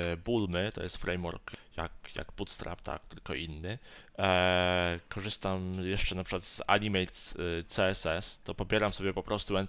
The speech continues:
P M-em jakąś najnowszą wersję, ale, ale ja to po prostu kopiuję do W W root, tak, i, i później hostuję, e, jako, no, jako taki swój plik, tak. E, no i jeszcze w sumie nie pamiętam, z czego tam korzystam.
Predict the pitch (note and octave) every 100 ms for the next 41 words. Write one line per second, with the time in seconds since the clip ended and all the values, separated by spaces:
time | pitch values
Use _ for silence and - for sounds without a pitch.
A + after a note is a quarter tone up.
0 | - G2 G2 G2 F2+ F2 F#2 - F2+ F#2+
1 | - F#2+ F#2+ - - F#2 C#2 F2+ F2+ F2+
2 | F2+ - - - F#2+ G2+ A2+ - - G2+
3 | - - - G2+ G2 G2 F2 G#2 G#2 F2
4 | G2+ G2 F#2+ A2 - - F#2 G#2 - -
5 | F#2 F2+ F2+ F2 F#2+ A2 G2 F2+ F#2 -
6 | F#2+ F2+ F2 - - - - E2 D#2 D#2
7 | - - F2 F2 F2 E2+ E2 D#2+ D2+ -
8 | - F3 A#2+ G2+ F#2 F#2 F#2 - F#2 -
9 | D#2 F#2 - E2+ - - - - - F#2+
10 | F#2+ F#2+ F#2+ F#2+ - F#3+ F#3 - - -
11 | C3+ B2 A#2+ B2 G2 - F#2+ F2+ F2+ E2+
12 | - E2+